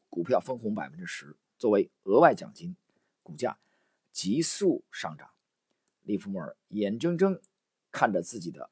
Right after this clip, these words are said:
二十五万多美元在上涨中蒸发了。他发现自己三十年来第三次破产了。这次不能怪别人，不过他也不会怪自己。他要认真总结自己的错误。这次破产的交易者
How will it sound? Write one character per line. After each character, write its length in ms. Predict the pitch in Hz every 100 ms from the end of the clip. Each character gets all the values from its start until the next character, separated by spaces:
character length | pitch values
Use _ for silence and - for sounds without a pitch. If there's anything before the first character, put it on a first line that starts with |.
| _
二 220 | 147 127
十 200 | - 107
五 160 | 87 65
万 200 | 107 98
多 120 | 95
美 140 | 78
元 180 | 67 _ _
在 300 | - 85 -
上 360 | - - - 101
涨 180 | 82 50
中 180 | - 160 - _ _ _
蒸 160 | 82 78
发 180 | 73
了。 100 | - _ _ _ _ _ _ _ _ _
他 160 | - 95
发 160 | 110
现 260 | 107 107 -
自 140 | - 117
己 140 | 92
三 280 | 85 - 156
十 120 | 139
年 160 | 110 98
来 160 | 82 78
第 180 | 104
三 320 | 92 - 127 139
次 220 | - -
破 180 | - 82
产 200 | - -
了。 80 | _ _ _ _ _ _ _ _
这 140 | 127
次 160 | 101 -
不 160 | - 104
能 100 | 92
怪 160 | 98
别 140 | 80 73
人， 160 | 67 _ _ _ _
不 80 | 120
过 260 | 139 117 -
他 160 | - 120
也 80 | 87
不 140 | 80
会 120 | 123
怪 160 | 120 196
自 160 | 135
己。 220 | 110 - _ _ _ _ _ _
他 100 | -
要 60 | 113
认 180 | 143 104
真 240 | 135 - _
总 200 | - 76
结 160 | -
自 120 | 76 95
己 120 | 67
的 80 | -
错 180 | 117
误。 140 | 78 - _ _ _ _ _ _
这 100 | 175
次 140 | 147 -
破 180 | 175
产 180 | 143 87
的 80 | -
交 200 | 139 135
易 60 | 117
者 260 | - -